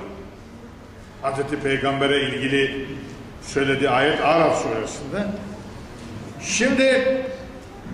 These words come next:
demek ki rikab dediğimiz o boyuna vurulan zinciri kırmak, onu özgür bırakmak. Yani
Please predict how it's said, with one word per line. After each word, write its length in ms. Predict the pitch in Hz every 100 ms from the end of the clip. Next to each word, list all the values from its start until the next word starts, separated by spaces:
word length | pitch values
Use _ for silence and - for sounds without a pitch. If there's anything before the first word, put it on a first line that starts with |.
| -
demek 320 | 196 247 202
ki 460 | 247 254 240 247 - - - - 139
rikab 420 | 196 202 240 -
dediğimiz 480 | 202 196 196 190 190 190
o 320 | 196 190 190
boyuna 680 | 180 190 196 220 170 - - - - - - - - - - 123
vurulan 500 | 160 185 185 180 - - - - -
zinciri 1040 | 127 - 170 180 170 170 175 220 196 226 - - - - - - - - - -
kırmak, 500 | - 180 196 208 214 - - - - - - - - - - - - - - - -
onu 340 | 175 185 - 196
özgür 500 | 190 190 185 240 151
bırakmak. 440 | 143 - - 113 - - - - - - - - - - - - - - - - - - 123 160
Yani 680 | 190 269 277 233 202 -